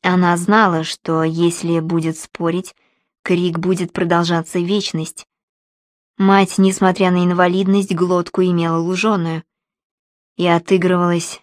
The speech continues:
за свою беспомощность и несложившуюся жизнь на дочери. Фима не могла сказать, что всё время пробыла в библиотеке и готовилась к экзаменам в медучилище.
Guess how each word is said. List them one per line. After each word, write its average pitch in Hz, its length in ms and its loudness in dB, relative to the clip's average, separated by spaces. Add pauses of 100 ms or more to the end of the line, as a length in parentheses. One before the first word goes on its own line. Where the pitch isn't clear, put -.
(100)
за 175 200 -4
свою 170 360 0
беспомощность 170 920 -4
и - 80 -6
несложившуюся 165 960 -2
жизнь 160 300 -2
на 156 180 -2
дочери. 156 500 -4 (1600)
Фима 196 360 4
не 196 100 8
могла 214 360 4
сказать, 170 460 -2
что 165 340 -4
всё 160 300 -4
время 170 400 -2 (460)
пробыла 180 420 2
в 165 80 -2
библиотеке 185 800 -2 (300)
и 170 80 0
готовилась 175 560 0
к - 60 -6
экзаменам 175 500 0
в 170 100 -4
медучилище. 180 760 -4